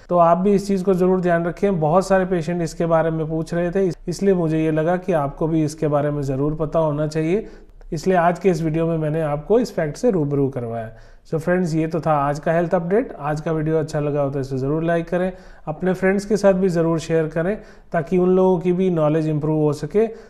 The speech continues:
साथ ही साथ अगर आपने अभी तक चैनल को सब्सक्राइब नहीं किया है तो ज़रूर कर दें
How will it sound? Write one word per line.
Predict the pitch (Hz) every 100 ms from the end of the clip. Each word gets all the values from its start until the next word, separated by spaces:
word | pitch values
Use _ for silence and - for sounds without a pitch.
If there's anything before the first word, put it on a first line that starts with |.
| -
साथ | 165 170
ही | 190
साथ | 175 180
अगर | 180 180 175
आपने | 165 170
अभी | 165 160
तक | 165
चैनल | 156 156 156 160
को | 160
सब्सक्राइब | 156 147 - 156 160
नहीं | 156 156
किया | 160 160
है |
तो | 151
ज़रूर | 135 135 156
कर | 160 165
दें | 170